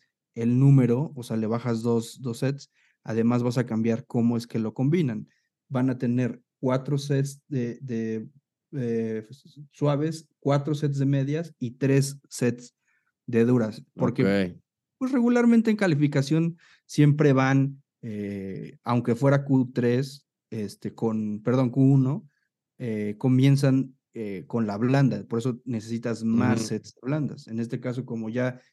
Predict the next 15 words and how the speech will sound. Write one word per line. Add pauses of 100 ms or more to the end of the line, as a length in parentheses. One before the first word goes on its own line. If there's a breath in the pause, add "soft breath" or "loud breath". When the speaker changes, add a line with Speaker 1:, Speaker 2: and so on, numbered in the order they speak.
Speaker 1:
estás
obligando
a
ir
desde
la
calificación
y
ya
tomar
ahí
un
set
de
duras,